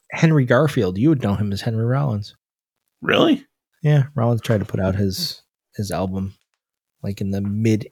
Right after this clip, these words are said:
Speaker 1: eighties or early nineties.
Speaker 2: Huh.
Speaker 1: Yeah.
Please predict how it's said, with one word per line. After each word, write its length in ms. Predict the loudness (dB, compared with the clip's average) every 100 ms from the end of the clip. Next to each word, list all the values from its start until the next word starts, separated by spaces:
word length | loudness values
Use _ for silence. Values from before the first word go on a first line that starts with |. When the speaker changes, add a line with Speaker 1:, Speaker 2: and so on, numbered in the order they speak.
| _
Speaker 1:
eighties 520 | -2 0 -2 -4 -8 -14
or 60 |
early 220 | -12 -10 -8
nineties. 540 | -8 -8 -12 -16 -18 _ _ _
Speaker 2:
Huh. 480 | -6 2 2 2 -8 _ _ _ _ _ _ -14
Speaker 1:
Yeah. 200 | -12